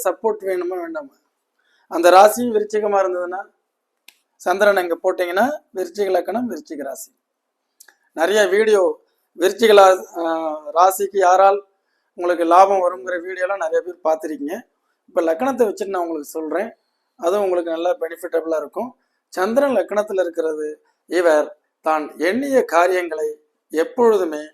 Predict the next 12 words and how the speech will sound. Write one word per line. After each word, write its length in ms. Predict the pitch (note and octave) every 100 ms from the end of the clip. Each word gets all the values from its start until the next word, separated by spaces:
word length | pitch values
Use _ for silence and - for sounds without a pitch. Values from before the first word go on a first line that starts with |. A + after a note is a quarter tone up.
| _ _ _ -
சிறப்பாக 540 | F#3 G#3 G#3+ G#3 G3+ G#3 -
செய்து 260 | F#3+ G#3 F3+
முடிக்காமல் 560 | E3 G3+ G3+ F#3 G3 E3
உறங்க 220 | D#3 E3+ D#3
மாட்டார். 320 | C3+ - - _ _ _ _ _ _ -
விருச்சிக 340 | F3+ F#3 G#3 F#3
லக்கணம், 340 | E3+ F3+ G3+ E3+
விருச்சிக 380 | E3+ F#3 F3
ராசி. 260 | D3+ C3 - _ _ _ _ _
பல 180 | E3 E3 -
சாதனைகளுக்கு 600 | G3 A3+ A3 G3 F3 F3+ -
சொந்தக்காரர், 640 | E3 F3+ F3+ D#3+ D3 C#3